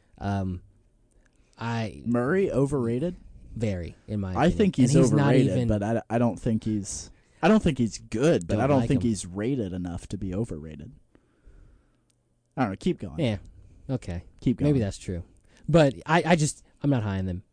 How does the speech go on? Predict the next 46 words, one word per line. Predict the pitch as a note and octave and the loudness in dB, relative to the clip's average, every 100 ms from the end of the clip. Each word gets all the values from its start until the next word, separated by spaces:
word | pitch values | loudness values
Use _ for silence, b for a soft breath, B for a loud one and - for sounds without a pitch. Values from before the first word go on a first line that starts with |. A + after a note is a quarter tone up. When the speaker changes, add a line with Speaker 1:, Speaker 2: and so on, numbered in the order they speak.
| b b | b b
Speaker 2:
Yeah. | G#2+ A2 A2 G#2+ | -12 -4 0 0
Speaker 1:
Um, | G#2 F#2+ - | 0 -4 -4
they | D#3+ | -2
were | |
what, | A#2 A2 - _ | -2 -4 -8 _
first | A#2+ C#3 | -8 -8
seed | - E3+ | -4 -4
last | E3+ F3 - | -2 -4 -4
year, | F#3+ | -4
right? | D#3 F#3+ - | -2 -4 -2
Speaker 2:
They | F3 | -2
were | F#3+ | -2
second. | - A#2 F#2+ A2+ - | -2 -4 -4 -6 -6
Speaker 1:
Second. | G2+ - - | -8 -8 -6
Okay, | C3 - - | -6 -6 -10
but | F#2+ G#2+ | -8 -8
still, | - A2 | -6 -4
Speaker 2:
They | B2+ | -2
got | A#2+ A#2+ | 0 2
Speaker 1:
I | |
Speaker 2:
pushed | C#3 - - | 2 2 -2
to | |
seven | A#2 - A#2 A2 | -4 -2 0 0
games | G#2+ A2+ A#2 A2 | -2 -2 -2 -2
in | G2 | -6
the | F#2 | -10
first | A2+ G2 - | -10 -10 -10
round | G#2 A2+ | -6 -4
Speaker 1:
Yeah, | F#2+ | -4
Speaker 2:
by | F#2+ | -6
Speaker 1:
exactly. | B2 C#3 B2 G#2 | -2 0 0 -2
Speaker 2:
San | |
Antonio. | G2 G#2+ | -4 0
Speaker 1:
Like, | D#3+ | 0
you | G3+ | 2
think | F2+ G#3 F#3+ | 2 2 2
if | E3 | 0
we | E3+ A3 | 0 2
have | D#3+ | 2
a | G#2 | -2
four | - C#3+ C#3 | 0 2 2
or | |
five | - A#2 A#2 A#2+ A#2 | 2 -2 0 -2 -4
Utah | G2+ A2 A#2 B2+ A2+ G#2+ | -4 -2 -2 -2 -4 -4
versus | A2 G2+ G2+ | -6 -6 -8
Denver, | F2+ F#2+ G2 A2+ G#2+ | -4 -4 -4 -4 -6